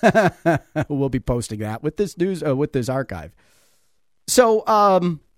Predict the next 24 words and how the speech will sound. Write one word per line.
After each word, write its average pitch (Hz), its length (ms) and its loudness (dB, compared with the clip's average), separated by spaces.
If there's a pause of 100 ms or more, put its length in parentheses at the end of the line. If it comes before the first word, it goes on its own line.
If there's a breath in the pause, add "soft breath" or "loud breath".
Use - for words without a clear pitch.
(1120)
but 208 180 2
taking 277 320 4
a 226 40 4
look 226 160 4
around 185 180 4
the 165 60 4
city, 185 240 0
I'm, 214 160 -2
I'm 220 120 -2
gonna 277 120 0
make 247 200 0
some 226 160 -2
predictions. 170 580 0
Maybe 165 220 0
I 160 60 2
should 143 160 -2
wait 151 160 0
till 143 120 0
tomorrow, 127 460 0
but 127 180 0
I 139 200 0
think 240 440 -4
it 170 160 0
is, 151 420 0